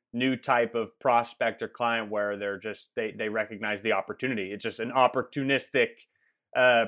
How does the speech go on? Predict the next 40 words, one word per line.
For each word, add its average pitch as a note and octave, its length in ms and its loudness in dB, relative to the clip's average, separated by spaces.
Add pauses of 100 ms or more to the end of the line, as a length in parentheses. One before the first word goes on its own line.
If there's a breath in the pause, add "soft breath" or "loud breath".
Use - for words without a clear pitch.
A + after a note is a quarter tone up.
prospective B2 800 0
business C#3 420 2
that's A2+ 220 -4
just, A2+ 240 0
"Hey, B2 280 2
yeah, A#2 200 2
this G#2+ 220 -6
is A2 100 -6
our G#2 140 0
time G#2 380 -4
to, G2 280 -2 (140)
to, F#2 280 -6 (420)
to G#2+ 80 -20
turn A#2 180 -4
the F#2+ 80 -8
jets G#2 300 -2
on, F#2 220 -4 (120)
and F#2+ 220 -16
content F#2+ 320 -10
marketing F#2 360 -10
may, F#2 360 -6
may G2 140 -12
help G2 200 -8
us F2+ 160 -16
there." E2 160 -12 (140)
That's - 120 -20
great. C3+ 220 -12 (380)
Um, A2 480 -4 (360)
all B2+ 80 2
right, A2+ 80 2
let's C#3 180 -2
go F3 120 2
back D3 240 2
to C3 80 -4
thought A#2+ 220 2
leadership A#2 440 -2
for A2 140 0
a G#2+ 60 -2
moment. G#2+ 580 -4 (600)
Just C#3+ 240 2